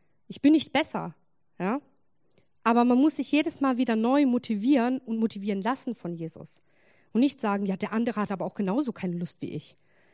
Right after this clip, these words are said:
Das bringt nichts. Und als Letztes,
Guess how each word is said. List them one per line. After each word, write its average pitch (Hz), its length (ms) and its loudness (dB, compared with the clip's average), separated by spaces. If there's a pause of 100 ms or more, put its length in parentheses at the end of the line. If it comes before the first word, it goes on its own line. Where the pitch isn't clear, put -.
(160)
Das - 140 -12
bringt 262 260 -2
nichts. - 320 -10 (2500)
Und 226 100 4
als 226 140 4
Letztes, 277 560 2